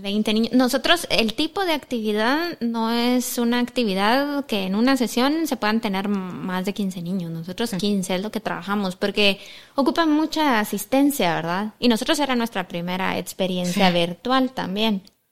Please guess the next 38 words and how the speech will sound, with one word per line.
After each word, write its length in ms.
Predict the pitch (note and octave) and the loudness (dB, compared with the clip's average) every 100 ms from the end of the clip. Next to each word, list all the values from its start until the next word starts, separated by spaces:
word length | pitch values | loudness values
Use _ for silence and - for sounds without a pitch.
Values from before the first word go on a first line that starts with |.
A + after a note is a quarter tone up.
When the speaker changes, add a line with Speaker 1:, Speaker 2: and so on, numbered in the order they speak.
| _ _ _ _ _ _ G#3 | _ _ _ _ _ _ -6
Speaker 1:
Entonces, 1200 | G#3 G3 F#3+ F3+ F3+ G3 F#3+ F3+ E3+ D#3+ D#3+ F3+ F3+ | -4 -2 -2 -2 -2 0 4 4 4 2 0 -2 -4
sí, 240 | G#3 G#3+ | -2 2
lo 140 | B3 | 2
lanzamos, 500 | G#3+ E3+ E3 A3 D#4 | 2 0 0 2 2
se 100 | D4 | 2
nos 160 | A3+ F#3+ | 2 2
llenó 280 | F#3 F3+ G3 | 0 0 0
todo, 460 | - B3+ D#4+ E4 | 0 2 2 2
de 100 | C#4 | 0
pronto 300 | - G#3 A3 | 0 0 -2
tuvimos 340 | A3 F#3 F#3 F#3 | -2 -2 -2 -2
que 80 | F#3+ | -2
abrir 300 | F3+ F#3 F#3 | 0 2 0
otros 380 | F#3 - F#3+ | -2 -2 0
horarios 560 | F3+ F3+ G3+ C4+ C#4+ C#4+ | 2 6 6 6 6 2
Speaker 2:
Sí. 120 | - | 0
Speaker 1:
<laughs> 20 | |
también 440 | E4+ D4 C4 B3+ C#4+ | -2 2 4 2 2
para, 340 | C4+ B3 G3+ - - - - | 0 0 -2 -8 -20 -20 -6
para 280 | A3+ G#3 G#3 | -2 -2 -2
tener, 380 | F#3 F#3+ B3+ | -4 -4 -4
y, 220 | G4+ - G#3+ | -4 -4 -4
y 60 | |
creo 260 | - G#3 A3 | -2 -2 -2
que 220 | A3 G3+ | -4 -4
en 140 | G3 F#3 | -4 -4
la 120 | F#3 | -4
vida 460 | F#3 G#3+ C4 A#3 F#3+ | -4 0 0 0 -2
habíamos 680 | F#3 G3 G#3 G#3+ G3 - - _ _ _ _ _ _ _ - | -4 -2 -2 0 -2 -6 -14 _ _ _ _ _ _ _ -8
armado 500 | F#3 F#3+ G3 A3 G#3+ | -4 -2 0 0 0
tantos 460 | G#3 G#3+ G#3 G3+ | 0 0 -2 -6
kits 320 | - G3+ - G#3+ | -8 -12 -10 -6
y 40 | |
los 200 | G3+ G3 | -2 0
habíamos 540 | F3 F3+ F#3 F#3+ G3+ | 0 0 0 0 0
mandado 420 | G3+ F3+ F3 F3+ G3 | 0 -2 -2 0 0
a 80 | |
casa. 380 | G3+ F3+ - F#3 | -2 -6 -6 -10